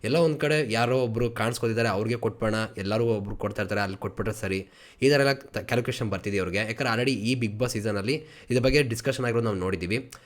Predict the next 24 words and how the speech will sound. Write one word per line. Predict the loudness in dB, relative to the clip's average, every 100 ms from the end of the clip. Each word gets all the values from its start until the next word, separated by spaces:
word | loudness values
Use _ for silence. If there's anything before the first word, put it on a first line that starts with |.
| -4
So | 0
ಇವ್ರು | 2 2
ಮಾತಾಡ್ಕೊತಿರ್ಬೇಕಾದ್ರೆ | -2 -2 -2 -2 -2 -2 0 0
ಒಂದಿಷ್ಟು | -2 -2 -4
ಪಾಸ್ | 0 -2 0
ಮಾಡ್ಬಿಡ್ತಾರೆ, | 0 0 -2 -4 -6 -12 -16 -4
ಒಂದು | -2
ಸ್ವಲ್ಪ | -2 2
ಇನ್ಫ್ಲುಯೆನ್ಸ್ | 2 2 0 0
ಮಾಡೋದೆಲ್ಲ | 0 0 0 0
ನಡೀತಿದೆ, | 0 -2 -2 -4 -6 -8 -6
ಓಕೆನಾ? | -4 -4 -4 -14 -16 -4
But | -4
ಪ್ರಾಬ್ಲಮ್ | 0 2 2 2
ಆಗ್ತಿರೋದು | 0 0 2
ಏನಪ್ಪ | 0 -2
ಅಂದ್ರೆ, | -2 -2
ಸುದೀಪ್ | -2 -2 0
ಅಣ್ಣ | -2
ಸ್ಟ್ರಿಕ್ಟ್ | -4 -6 -2
ಆಗಿ | 0
ಇದನ್ನ | 0 0
ವಾರ್ನಿಂಗ್ | 0 0 0
ಮಾಡ್ತಿಲ್ಲ. | 0 -2 -2